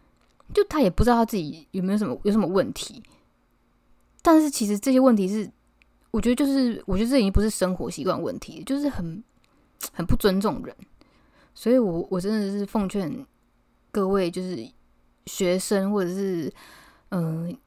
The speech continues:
有考虑要住在一起的人，我觉得很多事情，呃，第一当然是不要住在这种没有自己，至少你要，我觉得住一户那种没有关系，你要有自己的房间。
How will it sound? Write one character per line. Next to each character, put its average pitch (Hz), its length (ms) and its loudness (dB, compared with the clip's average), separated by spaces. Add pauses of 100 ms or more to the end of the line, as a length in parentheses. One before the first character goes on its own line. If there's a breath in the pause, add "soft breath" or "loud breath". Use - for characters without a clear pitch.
(140)
有 202 120 2
考 196 180 -2
虑 214 120 2
要 262 120 6
住 254 160 0
在 240 160 4
一 226 80 2
起 - 360 -4
的 123 120 -8
人， 123 300 -12 (840)
我 196 100 -2
觉 202 120 0
得 220 400 2 (340 soft breath)
很 185 180 -4
多 226 180 2
事 240 180 -2
情， 170 480 -8
呃， 202 140 -2
第 233 260 0
一 226 40 0
当 220 140 0
然 190 100 0
是 196 140 -8
不 170 180 -6
要 202 160 0
住 196 160 -4
在 196 100 2
这 190 120 -8
种 185 260 -6 (920)
没 190 180 0
有 214 120 2
自 - 160 -8
己， 180 260 -12
至 302 140 -4
少 196 120 0
你 175 160 -6
要， 208 200 -2 (220)
我 202 100 0
觉 262 100 0
得 320 60 2
住 254 220 -2
一 190 60 -2
户 208 220 4
那 202 80 0
种 190 100 -4
没 185 80 -2
有 180 60 -2
关 - 200 -10
系， - 100 -12
你 175 100 -6
要 202 100 -2
有 180 60 -4
自 202 140 -10
己 - 60 -6
的 - 80 -4
房 - 300 -12
间。 - 180 -14